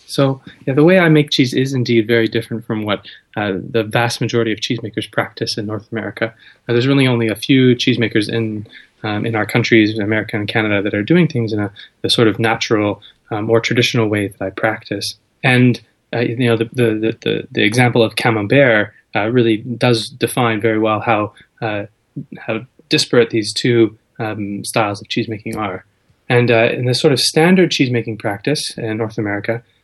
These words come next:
uh, when cheesemakers make their camemberts, the first thing they do is they pasteurize their milk to assure that there are no unwanted microorganisms in it that could, uh, cause blemishes to grow upon the rinds of their camemberts. Uh,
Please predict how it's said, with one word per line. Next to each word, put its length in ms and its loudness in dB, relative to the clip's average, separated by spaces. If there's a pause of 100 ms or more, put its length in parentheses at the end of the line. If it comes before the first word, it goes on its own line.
(140)
uh, 80 -4
when 100 -2
cheesemakers 420 4
make 380 0 (140)
their 100 0
camemberts, 720 0 (600)
the 80 -2
first 220 0
thing 140 4
they 140 4
do 180 4
is 180 -2
they 220 -6 (300)
pasteurize 640 -2
their 140 -2
milk 360 -8 (420)
to 120 0
assure 300 2
that 120 -2
there 140 -2
are 100 -2
no 480 2 (220)
unwanted 580 0
microorganisms 800 -4
in 100 -2
it 140 -4
that 160 -4
could, 340 2 (260)
uh, 180 0
cause 460 2
blemishes 640 2
to 80 0
grow 200 2
upon 260 -2
the 80 -6
rinds 340 -2
of 60 -4
their 100 -4
camemberts. 640 -6
Uh, 100 -10